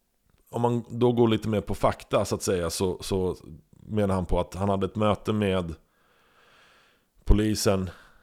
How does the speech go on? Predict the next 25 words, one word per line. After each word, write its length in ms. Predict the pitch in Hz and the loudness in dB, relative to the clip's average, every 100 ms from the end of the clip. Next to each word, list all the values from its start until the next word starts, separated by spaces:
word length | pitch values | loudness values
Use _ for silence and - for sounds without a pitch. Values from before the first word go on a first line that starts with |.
| _ _ _ | _ _ _
F 200 | 98 - | -8 -6
B 80 | - | -2
I 380 | 95 87 80 71 - - _ | 2 2 0 -4 -10 -20 _
och, 420 | - 87 - - | -8 -8 -8 -8
eh, 520 | 87 87 85 82 82 69 - _ _ _ _ _ _ _ _ | -4 -2 -2 -2 -2 -6 -12 _ _ _ _ _ _ _ _
och 140 | - | -4
de 140 | 98 98 | 0 0
träffades 420 | 104 - 95 90 | 0 0 -2 0
där 180 | 98 92 | 0 2
i 140 | 92 | 2
Idaho 160 | 87 82 | 2 -2
Falls 560 | - 104 101 104 - - _ | 0 2 2 0 -10 -14 _
i 120 | 85 | -8
en 80 | 92 | -6
restaurang 640 | 85 - 90 90 87 85 - | -6 -4 -2 -2 -4 -8 -10
och, 320 | 78 - - | -14 -14 -6
eh, 240 | 87 82 80 - _ _ _ _ _ _ _ - - _ _ _ - | -4 -4 -6 -14 _ _ _ _ _ _ _ -20 -20 _ _ _ -16
eh, 300 | 62 50 50 50 _ _ | -14 -14 -16 -20 _ _
och 80 | 107 | -2
de 120 | 104 | 0
ställde 260 | 98 117 98 | 2 2 2
frågan 300 | 110 98 113 | 0 0 -2
till 100 | 110 | -2
honom: 260 | 98 80 | -2 -2
"Okej, 360 | 92 120 85 50 | -4 -4 -4 -6